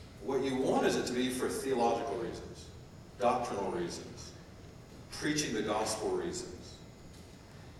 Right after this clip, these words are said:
And there's bonus maybe of preferences. But we live in a day and age of consumerism where those preferences have become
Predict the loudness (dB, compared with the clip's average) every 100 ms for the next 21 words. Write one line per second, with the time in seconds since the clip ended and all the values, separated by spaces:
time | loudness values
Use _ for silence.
0 | -16 -16 -10 0 4 6 4 2 4 6
1 | 6 6 4 2 2 2 4 4 2 0
2 | 0 0 0 -2 -2 -4 -8 -10 -14 -16
3 | -16 -16 -16 -16 -16 -16 0 2 6 8
4 | 8 6 4 6 6 6 4 2 2 0
5 | -2 0 0 2 2 2 2 4 6 6
6 | 6 2 2 2 0 2 2 2 -2 -2
7 | -4